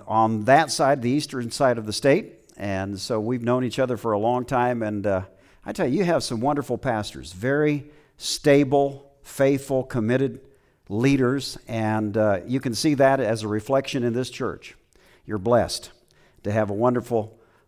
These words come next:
pastor as, pastors as Mike and Joan and their family, and I want to thank everyone who, uh, is, has been serving, uh, this week.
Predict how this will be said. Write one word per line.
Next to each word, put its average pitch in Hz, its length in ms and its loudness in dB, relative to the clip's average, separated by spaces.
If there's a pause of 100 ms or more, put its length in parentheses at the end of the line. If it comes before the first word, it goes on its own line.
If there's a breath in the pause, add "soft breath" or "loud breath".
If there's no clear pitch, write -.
pastor 139 540 2
as, 98 420 0
pastors 131 560 0
as 98 280 0
Mike 110 260 0
and 110 100 -4
Joan 120 400 -2 (120)
and 95 160 -4
their 98 100 -4
family, 143 540 0
and 87 180 -4 (400 soft breath)
I - 80 -4
want 220 140 0
to 139 60 0
thank 175 280 2
everyone 156 400 2
who, 135 420 2
uh, 104 260 4 (180)
is, 110 380 -2
has 120 260 0
been 117 200 -2
serving, 151 600 0 (420 soft breath)
uh, 90 460 -2 (120)
this 123 220 -4
week. 131 380 0